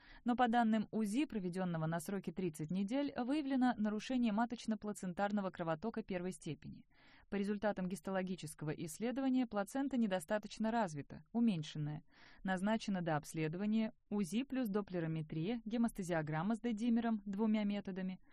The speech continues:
узи выявило задержку развития плода на две недели, нарушение кровотока в маточных артериях второй степени, резко повышенный уровень дедимера. Обнаружена генетическая тромбофилия, мутация Ф В Лейден.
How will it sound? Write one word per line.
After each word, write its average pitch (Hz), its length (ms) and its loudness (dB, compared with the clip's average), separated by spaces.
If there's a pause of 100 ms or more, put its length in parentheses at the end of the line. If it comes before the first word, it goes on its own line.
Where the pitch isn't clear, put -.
(200)
узи 226 340 2
выявило 233 400 0
задержку 196 480 -2
развития 170 500 -2
плода 175 340 0
на 240 140 4
две 190 200 -2
недели, 170 600 -2
нарушение 196 540 0
кровотока 190 500 -4
в 165 60 -6
маточных 160 500 -4
артериях 233 480 -2
второй 226 280 0
степени, 202 500 -4 (280)
резко 262 300 -2
повышенный 226 540 0
уровень 220 420 2
дедимера. 170 640 -4 (380)
Обнаружена 196 580 0
генетическая 190 720 -2
тромбофилия, 180 800 -4 (220)
мутация 262 600 2
Ф 240 200 0 (100)
В 214 300 2
Лейден. 165 560 -2